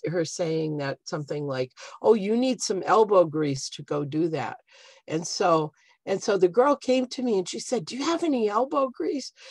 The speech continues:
You know, <laughs> it was like, and you know, I met her later in life and she remembered that for some reason. It was just really cool, you know, just, just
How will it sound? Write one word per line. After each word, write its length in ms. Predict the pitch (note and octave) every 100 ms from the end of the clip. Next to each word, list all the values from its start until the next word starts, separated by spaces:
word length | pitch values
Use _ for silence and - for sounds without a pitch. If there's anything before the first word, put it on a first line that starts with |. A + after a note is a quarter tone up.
| - -
You 160 | G3+ G#3
know, 140 | G#3 F#3 G5 G#5
<laughs> 220 | C6+ -
it 360 | - - - -
was 300 | B4+ F4 -
like, 260 | B3+ B3 - _ - - - -
and 180 | B3 A#3+
you 140 | A#3+
know, 280 | B3+ C4+ D4+
I 160 | B3 G#3+
met 240 | A3 A#3+
her 220 | C4 B3
later 420 | A3 G#3 A3 A#3 G3
in 80 |
life 380 | F#3 A3+ C4+ B3
and 120 | G3+
she 180 | E3+ -
remembered 640 | B3+ A#3+ A3 A3+ B3+ B3 F3
that 260 | D3+ B2+ - _ _ - - -
for 120 | F3+
some 340 | F#3 - G#3+
reason. 500 | B3+ C4 C4+ A#3+ G3
It 80 | C#3
was 200 | D#3 F#3+
just 300 | - A#3+ A3
really 460 | F3+ G3 G3+ A3 A3
cool, 440 | - D#4 F4+ C#3+ C#3+
you 140 | G#3+
know, 200 | A#3 F3
just, 240 | G3 C#4+ - _ _ _ - - -
just 240 | D#4 -